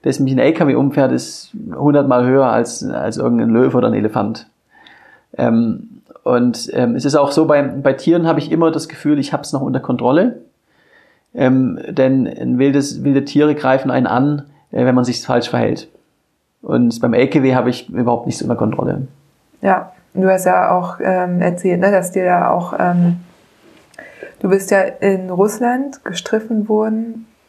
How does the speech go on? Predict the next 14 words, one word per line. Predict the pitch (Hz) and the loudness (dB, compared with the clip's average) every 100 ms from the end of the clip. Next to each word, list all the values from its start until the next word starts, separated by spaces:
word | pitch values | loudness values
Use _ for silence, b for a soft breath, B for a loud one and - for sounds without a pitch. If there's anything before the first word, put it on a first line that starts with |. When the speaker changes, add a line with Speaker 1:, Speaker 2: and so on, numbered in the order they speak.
| B B B B B | B B B B B
Speaker 2:
von | - 196 190 190 - - | -10 -10 -10 -14 -18 -8
Speaker 1:
Ein, | - 123 | 0 2
ein | - | 2
Seitenspiegel | 127 123 139 139 - 120 | 2 2 2 -2 0 0
vom | 120 | 0
L | 117 123 | 0 0
K | 127 | 0
W | 117 | 0
hat | 113 | 0
mich | 113 | -2
an | 120 | -4
der | |
Schulter | 123 123 120 | -2 -2 -4
berührt. | 131 139 113 - | -4 -6 -8 -10